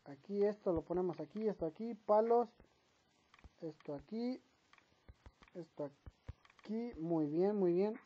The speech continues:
Hacha ya tenemos. Me voy a hacer una pala ya nada más para que se acabe el lingotito este. Perfecto, una pala de iron, ya estamos.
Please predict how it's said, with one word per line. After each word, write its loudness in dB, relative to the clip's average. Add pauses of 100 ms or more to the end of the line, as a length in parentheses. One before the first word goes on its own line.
(160)
Hacha 0
ya 4
tenemos. 2 (920)
Me -2
voy 6
a 4
hacer 4
una 4
pala 8
ya 8
nada 4
más 0
para -4
que -14
se -8
acabe 2
el 2
lingotito 2
este. 2 (500)
Perfecto, -4
una 4
pala 6
de 6
iron, 2
ya 2
estamos. 0